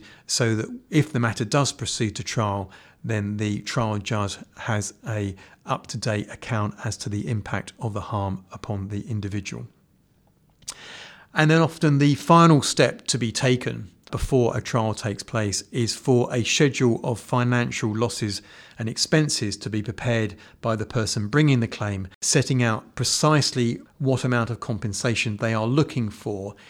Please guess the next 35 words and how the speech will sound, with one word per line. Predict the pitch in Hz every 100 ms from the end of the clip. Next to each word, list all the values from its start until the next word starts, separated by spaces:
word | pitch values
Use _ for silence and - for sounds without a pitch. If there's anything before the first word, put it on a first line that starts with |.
| - -
in | 123 107
settlement | - 117 117 104 101 - -
of | 117 101 117
their | 104
claim | 101 - 104 101 101 - - -
against, | 113 110 101 - - -
whether | 113 104 101
it | -
be | 101
an | 98
individual, | 101 98 92 101 - 98 92 - _ -
uh, | 120 98 -
or | 123 104 - -
an | 101
organisation. | 98 101 98 95 113 107 - 92 90 - - - -
And | 113
in | 110
response | 113 - 170 156 -
to | -
that, | 101 98 110 - - -
the | 120
other | 113 104
side | - 117 104 101
will | 104 101
prepare | 113 - 110 101 101 - - -
a | 117
counter | - 147 139 123
schedule. | - 117 98 98 95 - -
So | - 139
when | 165
the | 156
matter | 139 127 107
proceeds | 117 - 156 -
to | -
court, | - - 95 -